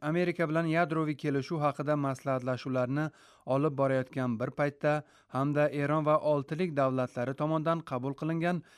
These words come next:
yadroviy kelishuv doirasidagi qo'shma harakatlar kompleks dasturining ijrosida qolishi uchun aqshning roziligini olish maqsadida olib borayotgan suhbatlar va muzokaralar davrida Eron Islom Jumhuriyati prezidenti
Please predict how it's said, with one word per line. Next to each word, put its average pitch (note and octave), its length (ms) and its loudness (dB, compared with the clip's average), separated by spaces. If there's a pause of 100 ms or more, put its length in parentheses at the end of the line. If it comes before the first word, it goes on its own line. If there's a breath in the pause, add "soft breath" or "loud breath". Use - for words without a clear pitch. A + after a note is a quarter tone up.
(200 soft breath)
yadroviy F3 600 2
kelishuv D#3 400 -2
doirasidagi D3 680 2 (440 soft breath)
qo'shma C#3+ 420 -2
harakatlar D#3 640 0
kompleks D#3 480 -4
dasturining D3+ 580 -2
ijrosida C3+ 560 -2 (120)
qolishi C3 380 -4
uchun F3+ 240 -2 (600 soft breath)
aqshning F#3 480 -2
roziligini D3+ 580 2 (100)
olish D3+ 220 -2 (120)
maqsadida C3+ 680 0 (340 soft breath)
olib D#3 340 0
borayotgan E3 460 2 (100)
suhbatlar C3+ 500 0 (100)
va D3+ 80 6
muzokaralar C3 920 0
davrida A#2+ 480 -2 (460 soft breath)
Eron C#3+ 300 2
Islom D3 300 0
Jumhuriyati C#3+ 480 0
prezidenti C#3 640 0